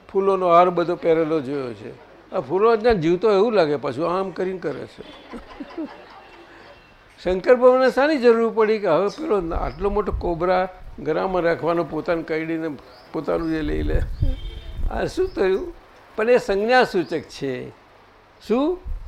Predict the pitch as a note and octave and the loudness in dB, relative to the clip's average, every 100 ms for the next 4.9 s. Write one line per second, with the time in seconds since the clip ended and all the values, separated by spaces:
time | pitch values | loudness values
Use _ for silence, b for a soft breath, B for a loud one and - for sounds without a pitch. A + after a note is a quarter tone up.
0 | - - - C4 A3 A#3 A3 B3 B3+ - | -12 -6 6 6 6 6 8 6 4 0
1 | - - - - - - F#3 A3 A3 A#3+ | -8 -18 -14 -12 -10 2 4 6 6 6
2 | C4 C#4 - - - - - - - - | 4 0 -8 -20 -20 -20 -20 -20 -20 -2
3 | E3 G3+ A#3 B3+ A3+ G3 - - - F#3 | 6 10 12 10 6 -8 -12 -16 -8 -2
4 | G#3+ A3 F#3+ G#3 A3 G3+ A#3+ B3+ C4+ | 0 0 4 6 6 4 4 6 2